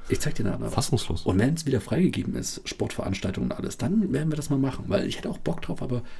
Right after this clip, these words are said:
Speaker 1: so alleine wär ich jetzt auch nicht
Speaker 2: Also wir
Speaker 1: hingegangen.
Speaker 2: schauen's uns mal an, oder willst du jetzt mitmachen? Können wir ja nicht.
Speaker 1: Nee, können wir nicht. Wir können höchstens Rollschuh lernen und dann Schiedsrichter werden.
Speaker 2: Hm.
Speaker 1: Ist auch cool. Also dabei zu sein wär ich, du kannst auch Trainer sein, ja.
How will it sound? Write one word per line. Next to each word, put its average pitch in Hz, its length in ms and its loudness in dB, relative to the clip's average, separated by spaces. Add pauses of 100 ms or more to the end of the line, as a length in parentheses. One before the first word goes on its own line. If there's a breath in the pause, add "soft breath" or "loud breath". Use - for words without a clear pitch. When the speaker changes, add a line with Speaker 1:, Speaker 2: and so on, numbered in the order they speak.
(120 loud breath)
Speaker 1:
so - 140 2
alleine 117 340 4
wär 113 80 4
ich 95 60 2
jetzt 98 140 2
auch - 80 4
nicht 101 140 6
Speaker 2:
Also 80 120 6
wir 73 80 4
Speaker 1:
hingegangen. 78 220 6
Speaker 2:
schauen's - 20 4
uns - 160 2
mal - 80 4
an, 85 140 6
oder 73 180 0
willst - 160 -2
du 78 40 -2
jetzt - 100 -4
mitmachen? 78 320 0 (180)
Können 92 140 6
wir 87 40 8
ja 76 60 6
nicht. 73 180 2 (200)
Speaker 1:
Nee, 113 220 8
können 123 180 6
wir 95 40 8
nicht. 95 140 0
Wir 92 80 0
können 107 160 8
höchstens 107 300 4
Rollschuh 107 240 6
lernen 107 220 6
und 98 60 6
dann 95 120 6
Schiedsrichter - 400 -2
werden. - 260 -2 (760)
Speaker 2:
Hm. 277 160 4 (1120)
Speaker 1:
Ist 175 160 2
auch - 300 0
cool. 92 180 2 (600)
Also 101 180 8
dabei - 300 0
zu 175 120 -4
sein 185 200 6
wär 190 80 6
ich, 185 180 0
du - 360 -12
kannst - 180 -2
auch 110 60 0
Trainer 135 300 2
sein, 131 220 0
ja. 107 180 0